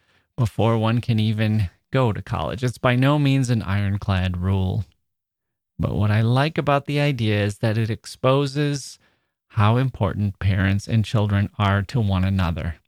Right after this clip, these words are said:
and the symbiotic choices that they make. We can say,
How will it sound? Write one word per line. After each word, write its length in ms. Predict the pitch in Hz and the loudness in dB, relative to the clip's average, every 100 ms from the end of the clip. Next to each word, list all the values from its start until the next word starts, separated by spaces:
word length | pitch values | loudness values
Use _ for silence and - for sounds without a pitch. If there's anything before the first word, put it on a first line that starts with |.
| _ _ _ _ _ | _ _ _ _ _
and 160 | 113 101 | -4 -2
the 80 | 101 | -4
symbiotic 800 | - - 143 135 131 113 113 110 _ | -6 -2 0 2 2 2 0 -2 _
choices 600 | - 123 110 - - 101 | -2 0 0 -4 -16 -12
that 200 | - 98 | -6 -4
they 140 | - 104 | -2 0
make. 280 | 98 78 | 0 0
We 120 | 117 123 | -2 0
can 180 | 139 | 2
say, 320 | 135 160 147 | 2 2 2